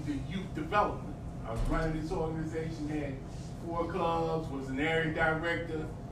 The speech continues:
had news media I was engaged in, had, uh, different grants, different money I brought into the organization. So I was doing well in Florida. But I moved to Atlanta.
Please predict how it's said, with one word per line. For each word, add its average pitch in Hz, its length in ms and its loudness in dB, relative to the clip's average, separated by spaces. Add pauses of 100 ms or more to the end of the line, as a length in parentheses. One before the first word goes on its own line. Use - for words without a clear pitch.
(400)
had 143 260 2
news 180 440 4
media 170 500 0
I 160 100 8
was 165 140 0
engaged 160 720 0
in, 165 500 0 (460)
had, 135 400 2
uh, 113 40 -2 (220)
different 165 480 0
grants, 165 520 6 (200)
different 135 380 -4
money 170 420 6
I 160 180 6
brought 170 300 6
into 165 220 -2
the 165 260 2 (400)
organization. 160 560 2
So 185 60 2
I 196 140 6
was 185 120 -2
doing 185 300 0
well - 280 -4 (1200)
in 147 220 4
Florida. - 440 12 (1400)
But 127 140 2
I 165 200 8
moved 196 300 6
to 185 140 6
Atlanta. 156 400 2